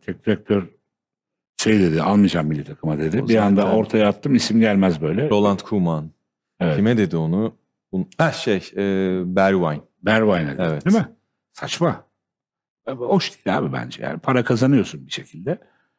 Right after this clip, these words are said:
Speaker 1: Neyse yani. E, ben mesela Merih Temin aradım. "Ben Serie A'da kalmasını isterdim de."
Speaker 2: Ben de.
Speaker 1: O da bana hani duysa, "Abi on iki milyon kazanıyorum." diyecek. Benim de,
Speaker 2: Haklı.
Speaker 1: benim de diyecek bir şeyim kalmayacak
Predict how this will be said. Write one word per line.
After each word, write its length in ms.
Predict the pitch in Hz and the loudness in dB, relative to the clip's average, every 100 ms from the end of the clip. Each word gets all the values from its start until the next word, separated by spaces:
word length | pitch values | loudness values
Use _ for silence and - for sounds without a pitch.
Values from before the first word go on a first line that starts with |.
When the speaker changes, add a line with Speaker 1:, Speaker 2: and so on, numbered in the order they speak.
| _ _ _ | _ _ _
Speaker 1:
Neyse 400 | 180 151 - - - - | 2 2 -2 -8 -12 -4
yani. 240 | - 76 76 - _ _ | -4 -4 -8 -16 _ _
E, 40 | 78 76 73 73 73 76 - _ _ _ _ 117 | -10 -8 -8 -10 -12 -16 -20 _ _ _ _ -4
ben 40 | |
mesela 220 | 127 156 | -2 2
Merih 160 | 147 151 | 2 2
Temin 220 | - 147 101 | 0 0 2
aradım. 220 | 101 117 | 2 2
"Ben 100 | 127 | 2
Serie 280 | - 123 123 | 2 2 2
A'da 180 | 117 | 2
kalmasını 480 | 123 101 85 85 85 | 0 0 0 -2 -6
isterdim 500 | 82 - 90 117 175 | -6 -4 -2 0 0
de." 60 | 117 | 0
Speaker 2:
Ben 240 | 82 76 | 0 -2
de. 100 | 69 - - | -6 -14 -4
Speaker 1:
O 120 | 131 | 2
da 80 | 120 | 2
bana 360 | 117 120 117 - | 4 2 -2 -4
hani 360 | 98 101 101 | -2 0 -2
duysa, 480 | 131 113 - 147 - _ _ _ _ _ - | 0 0 0 -4 -4 _ _ _ _ _ -4
"Abi 200 | 107 131 | -2 2
on 120 | 131 | 2
iki 200 | 123 135 | 2 4
milyon 280 | 120 87 76 | 2 2 0
kazanıyorum." 540 | 82 80 73 71 69 67 - _ _ | -4 -6 -6 -8 -8 -14 -18 _ _
diyecek. 280 | 76 120 170 _ _ _ _ _ - | -6 -4 -4 _ _ _ _ _ -4
Benim 200 | 101 98 | 0 2
de, 60 | 107 | 2
Speaker 2:
Haklı. 160 | - 110 | 0 0
Speaker 1:
benim 220 | 123 98 | 2 2
de 100 | 90 | 0
diyecek 260 | 92 90 - | -2 -6 -6
bir 40 | |
şeyim 180 | 127 160 | -6 -2
kalmayacak 460 | 156 104 73 - | 0 -2 -4 -12